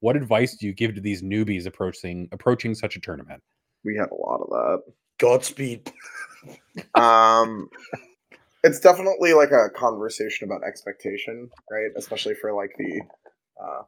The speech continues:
Speaker 2: American players. Our country is, uh, real powerful when you consolidate its power, but we're very spread thin over the whole of the United States.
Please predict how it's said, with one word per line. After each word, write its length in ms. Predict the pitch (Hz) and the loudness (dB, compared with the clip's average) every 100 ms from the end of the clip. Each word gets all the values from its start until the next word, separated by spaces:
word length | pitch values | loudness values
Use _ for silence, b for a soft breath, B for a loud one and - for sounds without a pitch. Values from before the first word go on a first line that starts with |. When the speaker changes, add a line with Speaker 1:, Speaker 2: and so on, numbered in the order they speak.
| _ | _
Speaker 2:
American 400 | 113 98 107 123 - | -12 -10 -10 -12 -4
players. 360 | 131 135 131 117 | 0 0 -2 -4
Our 80 | 113 | -6
country 340 | - 135 127 | -4 -4 -2
is, 200 | 117 104 | -2 -2
uh, 240 | 104 98 92 _ | -4 -6 -8 _
real 160 | 113 113 | -4 -4
powerful 440 | - 104 113 - 131 | -2 -4 -4 -2 -2
when 100 | 117 | -4
you 80 | 98 | -12
consolidate 500 | - - 92 110 123 | -16 -10 -6 -4 -6
its 120 | 131 - | -8 -8
power, 480 | 135 135 139 131 _ | -2 0 0 -2 _
but 160 | 101 - _ _ _ _ | -10 -10 _ _ _ _
we're 160 | 95 | -8
very 180 | 120 135 | -2 -4
spread 460 | 127 - 127 113 104 - | -4 -8 -8 -8 -12 -12
thin 340 | 113 101 95 92 | -12 -12 -14 -14
over 140 | 92 | -14
the 100 | 95 | -14
whole 280 | 95 98 98 | -8 -6 -6
of 80 | 92 | -6
the 60 | 101 | -8
United 340 | 101 101 98 | -8 -10 -12
States. 440 | - 117 135 - | -6 -4 -4 -6